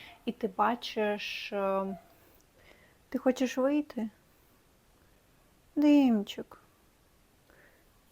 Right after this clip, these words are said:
Він хоче вийти. А це його така новітня методика для того, щоб люди розкривалися, тому що саме з цією практикою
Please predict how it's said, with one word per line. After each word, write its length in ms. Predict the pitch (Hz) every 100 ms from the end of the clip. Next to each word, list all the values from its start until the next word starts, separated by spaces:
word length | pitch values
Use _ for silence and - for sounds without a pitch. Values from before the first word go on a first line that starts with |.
| _ -
Він 260 | 226 247
хоче 380 | 262 214 208 -
вийти. 540 | 180 190 - - - 208 _
А 220 | 277 254 247
це 200 | - 302
його 200 | 262 277
така 260 | 262 262
новітня 480 | 247 254 254 247 233
методика 640 | 220 220 247 226 226 240
для 200 | 202 214
того, 480 | 214 294 302 294 247
щоб 680 | 240 - - 233 233 196 220 214 214 - 226
люди 800 | 208 233 277 247 240 240 240 233 226 - - - -
розкривалися, 1000 | 240 - - 254 233 196 180 202 - 220
тому 300 | 226 220 233
що 540 | 220 - - 220 214 220
саме 500 | - 226 226 220 196
з 80 |
цією 500 | 190 - 214 220 208
практикою 1000 | 208 - 294 - - 240 - 220 208 214